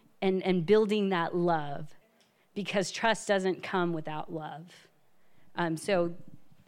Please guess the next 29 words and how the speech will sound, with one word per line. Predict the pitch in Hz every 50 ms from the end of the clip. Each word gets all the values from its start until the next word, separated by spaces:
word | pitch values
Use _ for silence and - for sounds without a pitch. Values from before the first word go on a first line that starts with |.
| _ - -
I | 190 214 214
would | 202 208 196 170
just | 196 190 - -
encourage | 208 190 175 - - 185 180 185 180 170 - 180
you | 175 180
to | 170 170 165 156 156 156 - - - - - - - - - _ _ _ _ _ _ _ _ _ _ _ _ _ _ _
be, | - 220 214 208 202 196 190 185 185 180 165 - - - - _ _ _ _ _ _ _ _ _ _ _ _ _ _ - - - - - - - - - - - - - - _ _ _ -
when | 175 214 220 220 220
you're | 214 220 214
in | 202 196
his | 156 196 180 -
presence, | - - - 180 175 180 185 214 226 240 262 247 - - - - - - _ - - - - - - - - - - - - - - - - - - _ _ _ _ _ _ _ _ _ _
say, | - - - 202 180 175
"Lord, | 175 190 202 202 190 190 - -
I | 175 180 196 208
wanna | 220 220 220 214 214 208 202 202 196
ha-, | 165 - - - 190 175 170 - 180 180 -
I | 190 214
wanna | 226 240 240 233 220
receive | 196 185 - - - 208 202 185 180
a | 170
full | - - - 214 214 208 196
revelation | 180 175 180 175 170 170 170 170 170 170 165 160 - - 180 170 165 165 -
of | 175 170 160
how | 170 - - 208 190 180 175 180 180 - - - - _ _ _ _ _ _
to | - - 196
walk | 180 156 160 151 151 151 -
by | - 170 160 160
faith," | - - - - - - 190 - - - - -